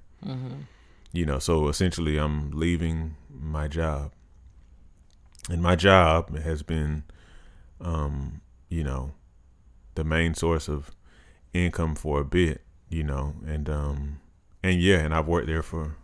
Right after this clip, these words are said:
Speaker 2: a little over fourteen years. Um, you know, y-, you listening probably know I'm an engineer. <clears throat>
Speaker 1: For how many? About a week more?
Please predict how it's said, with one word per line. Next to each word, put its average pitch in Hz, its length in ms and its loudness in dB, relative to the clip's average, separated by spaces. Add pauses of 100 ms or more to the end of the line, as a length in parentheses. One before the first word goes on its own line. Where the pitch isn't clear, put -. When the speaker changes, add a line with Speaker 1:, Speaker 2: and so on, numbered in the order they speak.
(160)
Speaker 2:
a - 40 -10
little 80 220 -2
over 76 180 -4
fourteen 85 540 -4
years. 82 440 -2 (880)
Um, 71 480 -8 (1040)
you 82 160 0
know, 76 140 2
y-, 73 200 -4
you 82 460 0 (100)
listening 78 520 2
probably 80 300 0
know 78 120 -2
I'm 80 160 -2
an 80 80 -2
engineer. 87 600 0
<clears throat> 80 520 4 (640)
Speaker 1:
For 165 220 -2
how 165 160 -4
many? 160 220 -8
About 147 240 -6
a 139 40 -4
week 156 300 -6
more? 165 320 -10